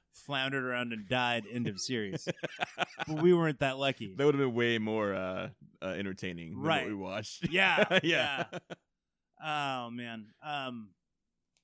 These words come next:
Speaker 1: to go back just a little bit, when this grad assistant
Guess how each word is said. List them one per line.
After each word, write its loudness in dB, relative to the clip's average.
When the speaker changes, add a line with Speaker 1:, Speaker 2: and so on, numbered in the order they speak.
Speaker 1:
to 0
go 0
back 0
just -8
a -8
little -4
bit, -6
when -6
this -6
grad -4
assistant -6